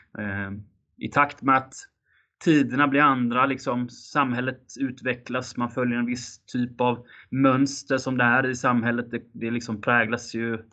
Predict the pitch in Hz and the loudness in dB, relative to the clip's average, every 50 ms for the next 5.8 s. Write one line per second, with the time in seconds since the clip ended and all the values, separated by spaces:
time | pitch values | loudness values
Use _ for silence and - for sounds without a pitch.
0 | - _ _ _ _ _ - 107 - 123 117 113 113 113 117 113 113 113 110 101 | -20 _ _ _ _ _ -16 -8 -2 -2 0 2 2 2 2 2 2 0 0 -2
1 | 107 110 107 - 117 110 107 104 - - 117 113 - 113 113 113 110 104 - 107 | -2 -4 -4 -4 -4 -4 -4 -4 -4 -6 -6 -2 0 0 0 0 0 -2 -4 -6
2 | 107 - 110 104 - - 95 95 95 - _ _ _ _ _ - - - - - | -6 -6 -8 -8 -6 -6 -6 -6 -8 -12 _ _ _ _ _ -20 -20 -20 -20 -20
3 | - _ _ _ - - 113 113 110 - - 110 101 101 101 92 - 107 98 92 | -20 _ _ _ -8 -2 0 0 0 0 2 0 0 0 -2 -2 0 0 0 0
4 | - 101 104 101 110 98 98 - 107 104 - 113 - 127 120 120 - 120 117 - | -2 -6 -6 -2 -2 -2 0 -2 -2 0 0 0 2 2 2 4 2 0 0 0
5 | 127 123 - - - 120 117 - - _ - - 120 113 110 104 | -4 -4 -4 -4 -4 -4 -4 -4 -6 _ -2 2 4 6 4 4